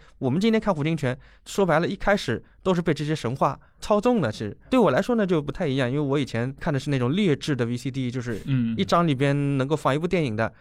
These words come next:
Speaker 1: 我那时候看《龙门客栈》，我就觉得这个动作真的是很傻，就是为什么等了那么老半天你不打？然后你一打起来嘛，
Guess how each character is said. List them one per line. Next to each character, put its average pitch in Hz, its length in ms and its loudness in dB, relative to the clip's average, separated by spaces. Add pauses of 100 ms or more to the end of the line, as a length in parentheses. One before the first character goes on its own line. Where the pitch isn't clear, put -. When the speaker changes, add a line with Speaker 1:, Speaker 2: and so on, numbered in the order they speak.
(380)
Speaker 1:
我 135 180 -2
那 185 80 2
时 180 120 2
候 143 40 4
看 143 240 -2
《龙 120 120 0
门 147 120 0
客 143 160 -2
栈》， 127 140 0
我 117 80 0
就 139 80 2
觉 123 160 0
得 123 160 -2 (140)
这 202 100 0
个 185 60 2
动 185 180 2
作 143 240 0 (160)
真 160 140 2
的 156 80 4
是 139 200 0 (440)
很 170 160 -2
傻， 113 400 -2
就 165 160 0
是 - 60 -6
为 254 180 2
什 180 120 2
么 185 60 4
等 120 220 -4
了 139 80 0
那 254 100 2
么 302 140 4
老 131 160 4
半 127 160 0
天 123 220 -6 (180)
你 147 80 -4
不 143 100 -4
打？ 104 240 -4 (400)
然 170 100 2
后 220 60 6
你 240 120 2
一 262 100 4
打 220 260 -2
起 - 140 0
来 151 120 4
嘛， 135 300 4